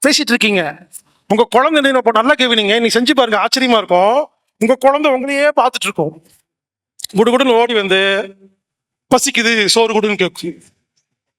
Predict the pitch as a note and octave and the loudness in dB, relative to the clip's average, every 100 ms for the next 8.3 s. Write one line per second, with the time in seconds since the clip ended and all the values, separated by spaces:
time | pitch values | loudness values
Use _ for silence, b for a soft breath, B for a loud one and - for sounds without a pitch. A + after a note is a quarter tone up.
0 | _ - G#3+ A#3 B3+ C4 B3 A3 B3+ A#3 | _ -4 -2 0 0 0 0 -2 0 0
1 | A#3+ A3 G3 F#3 E3 D#3+ D#3+ _ _ _ | 0 0 0 0 -2 -4 -8 _ _ _
2 | _ _ _ _ _ _ - - A#3 - | _ _ _ _ _ _ -12 0 0 0
3 | - A3 B3 C#4+ C4+ A3 A3+ A#3 G#3+ C4+ | -6 -2 0 0 0 0 0 0 2 2
4 | A#3+ G#3+ G#3 A#3 B3 B3 A3+ A3+ G#3 G#3+ | 0 -2 -2 0 0 0 0 0 4 4
5 | G#3 G3 D3+ C#3+ A3+ - _ _ _ _ | 2 0 -2 -4 -6 -10 _ _ _ _
6 | _ _ _ _ _ _ _ G#3+ - A#3 | _ _ _ _ _ _ _ 0 2 2
7 | G#3 G3 F#3 D#3 E3+ - _ _ - G#3 | 0 0 0 -2 -4 -10 _ _ -2 2
8 | A3+ A3 | 2 2